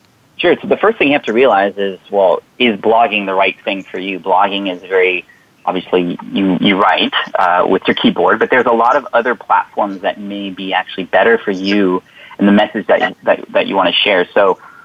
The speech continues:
you know, pr-, first of all, I mean, let's talk about that message really quick. That, let, let's make that number one. Let's call it, let's call it purpose. So discovering what your purpose is, what's the message that you wanna share? And for those of you who are like, "Oh, I don't,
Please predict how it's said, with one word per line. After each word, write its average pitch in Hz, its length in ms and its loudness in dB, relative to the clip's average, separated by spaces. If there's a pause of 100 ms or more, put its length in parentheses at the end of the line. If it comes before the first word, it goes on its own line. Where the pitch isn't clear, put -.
(100)
you - 60 -2
know, 123 100 2
pr-, - 280 -2
first - 280 -2
of 107 60 0
all, 101 80 4
I 98 60 2
mean, 104 140 -2
let's 117 180 -2
talk 135 220 -2
about 101 200 0
that 92 140 0
message 98 260 -6
really 95 140 0
quick. 95 200 -4
That, 110 120 2
let, 120 220 0
let's - 220 0
make 262 160 0
that 107 120 2
number 98 200 0
one. 92 200 0
Let's 92 120 -8
call 104 260 0
it, 85 180 -2
let's - 160 -2
call 127 180 2
it - 120 -2
purpose. - 400 -4 (540)
So 117 60 -2
discovering 117 420 4
what 107 180 2
your 107 100 2
purpose 104 420 -2
is, 90 140 0
what's 104 220 0
the 117 120 0
message 95 360 0
that 95 100 0
you 95 100 0
wanna 92 200 2
share? - 320 2
And 90 100 0
for - 100 -4
those 98 140 4
of 98 80 0
you 101 120 2
who 101 100 4
are 101 80 4
like, 98 180 -2
"Oh, 131 160 4
I 120 80 4
don't, 120 200 0